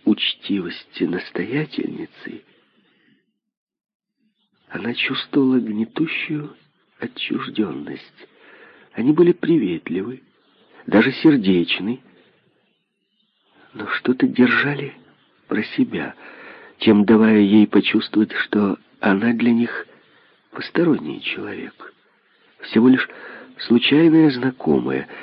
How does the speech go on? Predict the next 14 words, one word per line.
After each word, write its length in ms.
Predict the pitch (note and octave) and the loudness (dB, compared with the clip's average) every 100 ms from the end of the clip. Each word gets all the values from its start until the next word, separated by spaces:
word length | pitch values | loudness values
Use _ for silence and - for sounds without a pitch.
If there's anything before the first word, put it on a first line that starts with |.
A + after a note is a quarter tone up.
| - - | -20 -14
Между 540 | - A2 G#2 A2+ A2 - _ | 0 2 2 4 4 4 _
ними 720 | - G#2+ B2 A#2 F2+ D#2+ C#2+ - _ _ _ _ | 2 6 6 6 4 -2 -8 -14 _ _ _ _
и 80 | F#2+ | -2
ею 760 | D2+ - D3+ F3 B2 A#1 - _ _ _ _ _ _ _ _ _ _ _ _ - | -2 -2 0 0 0 -8 -10 _ _ _ _ _ _ _ _ _ _ _ _ -12
стояла 440 | - G2+ A#2+ C3+ | -2 0 2 0
преграда. 840 | C3+ A#2+ A#2 G2+ G2+ F2+ - - - _ - _ _ _ _ _ _ _ _ _ _ _ - | 0 0 0 -2 -6 -8 -10 -12 -16 _ -20 _ _ _ _ _ _ _ _ _ _ _ -6
Они 280 | F2+ G2+ G2+ | 0 2 6
говорили 480 | A2 A2 G#2+ G#2+ | 6 6 6 6
на 160 | G#2+ G#2+ | 6 6
другом 320 | G#2+ G2+ A2+ | 6 6 6
языке 560 | A2 A2 A2+ - - A2+ | 6 4 2 -2 0 2
не 140 | A2 | 4
только 280 | A2 F3 - | 2 0 0
вслух, 520 | - - G2+ G2+ - | -4 -4 -6 -4 -6